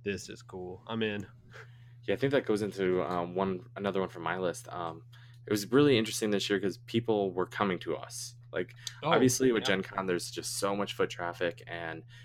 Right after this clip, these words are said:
Speaker 2: people are always willing to s-, like, people wanna stop by and look at something, but, um, there were people who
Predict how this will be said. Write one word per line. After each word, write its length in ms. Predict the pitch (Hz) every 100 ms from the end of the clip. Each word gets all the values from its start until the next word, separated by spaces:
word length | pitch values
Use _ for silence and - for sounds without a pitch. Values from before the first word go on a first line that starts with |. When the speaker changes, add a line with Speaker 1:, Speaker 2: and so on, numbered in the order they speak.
| -
Speaker 2:
people 200 | - 139
are 80 | 139
always 260 | 107 113 90
willing 320 | 95 92 92
to 100 | -
s-, 260 | 87 - -
like, 220 | 90 90 - -
people 240 | 160 143
wanna 220 | 92 87 87
stop 240 | 90 82
by 120 | 87
and 80 | 82
look 120 | 85
at 80 | 87
something, 360 | 85 78 85 80
but, 220 | 87 85 - - - - 85
um, 280 | 85 87 82
there 120 | 113
were 80 | 123
people 340 | 127 123 107
who 500 | - 101 95 87 82